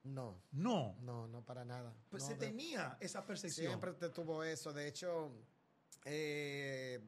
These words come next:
Speaker 1: habían unas malas lenguas en la escuela de diseño de Alto Chabón cuando yo estudiaba con un estudiante que se llamaba Anselmo, que él estaba pa-, pagando, él pagó toda la carrera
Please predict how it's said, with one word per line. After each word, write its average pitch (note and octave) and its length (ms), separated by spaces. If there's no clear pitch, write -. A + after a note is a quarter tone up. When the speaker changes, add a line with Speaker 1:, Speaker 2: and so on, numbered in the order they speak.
Speaker 1:
habían C3+ 380
unas D3+ 720
malas D3+ 420
lenguas D3 720
en C3+ 120
la B2 60
escuela C#3+ 180
de D3 60
diseño D3+ 180
de D3 60
Alto C3+ 140
Chabón C#3+ 280
cuando C#3 160
yo C#3 60
estudiaba C#3+ 460
con C3+ 160
un D3 400
estudiante C3+ 680
que B2+ 60
se A#2+ 120
llamaba B2+ 160
Anselmo, D3+ 560
que C#3+ 160
él D3 140
estaba D3+ 420
pa-, C#3 220
pagando, D#3+ 640
él D#3 80
pagó D3+ 440
toda D#3+ 260
la E3 120
carrera D#3+ 560